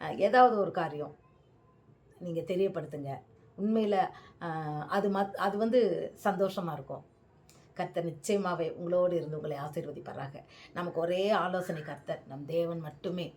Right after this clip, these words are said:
அவரிடத்துல மட்டுமே ரகசியங்களையும், நம் குடும்பத்து காரியங்களையும், நமக்கு தே-, நமக்கு வருகின்ற எல்லா விதமான உபத்திரவங்கள்ல, போராட்டங்கள்லையும் நம்ம அவரிடத்தில் தெரியப்படுத்தி, அவரிடத்திலிருந்து நாம் ஆலோசனை பெற்றுக்கொண்டு,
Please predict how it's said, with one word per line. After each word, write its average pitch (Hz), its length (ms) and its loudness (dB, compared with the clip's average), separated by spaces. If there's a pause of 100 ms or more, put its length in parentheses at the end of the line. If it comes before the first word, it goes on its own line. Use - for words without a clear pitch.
(120)
அவரிடத்துல 185 540 0
மட்டுமே 233 540 4
ரகசியங்களையும், 185 760 0 (200)
நம் 160 160 -8
குடும்பத்து 202 360 0
காரியங்களையும், 180 720 -2 (200)
நமக்கு 180 260 -2
தே-, 190 260 2
நமக்கு 175 300 -4
வருகின்ற 202 580 2 (120)
எல்லா 220 300 2
விதமான 202 380 0
உபத்திரவங்கள்ல, 190 800 2
போராட்டங்கள்லையும் 202 840 2 (160)
நம்ம 156 220 -4
அவரிடத்தில் 247 560 2
தெரியப்படுத்தி, 262 720 4 (180)
அவரிடத்திலிருந்து 349 920 6 (300)
நாம் 196 400 -2 (140)
ஆலோசனை 226 500 4
பெற்றுக்கொண்டு, 180 580 -4